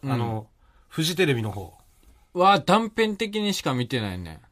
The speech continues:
Speaker 2: 見てない。
Speaker 1: 財前教授の爽快心ですでしょ？
Speaker 2: そうそうそうそうそう。
Speaker 1: うん。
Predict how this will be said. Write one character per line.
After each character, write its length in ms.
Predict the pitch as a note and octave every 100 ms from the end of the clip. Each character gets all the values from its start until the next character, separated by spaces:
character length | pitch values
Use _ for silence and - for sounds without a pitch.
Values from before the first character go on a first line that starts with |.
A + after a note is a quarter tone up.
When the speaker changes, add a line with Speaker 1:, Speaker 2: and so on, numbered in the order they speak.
| -
Speaker 2:
見 100 | E3
て 80 | D3+
な 60 |
い。 140 | F3 D#3+
Speaker 1:
財 160 | C#3
前 80 | A#2
教 180 | B2+ A#2+
授 180 | G#2+ A2+
の 160 | A2
爽 240 | G#2+ C3 C3
快 200 | B2+ B2
心 220 | G2+ F2
で 100 | F2
す 220 | - -
で 60 | A#2+
し 20 |
ょ？ 40 |
Speaker 2:
そ 60 | G#2+
う 40 |
そ 80 | G#2+
う 60 | F#2+
そ 140 | G2+
う 40 | F2+
そ 140 | F2+
う 20 | F2
そ 40 |
う。 20 |
Speaker 1:
う 20 |
ん。 120 | F2